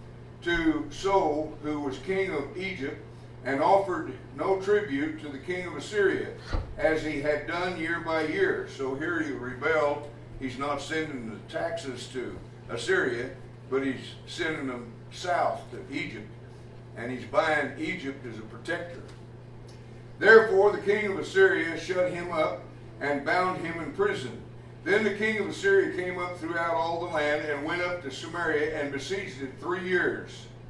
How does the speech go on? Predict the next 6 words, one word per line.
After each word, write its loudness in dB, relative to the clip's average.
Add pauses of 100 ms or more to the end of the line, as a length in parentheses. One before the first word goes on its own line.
(840)
In 6
the 0
ninth 6
year, 2
verse -4
six, -2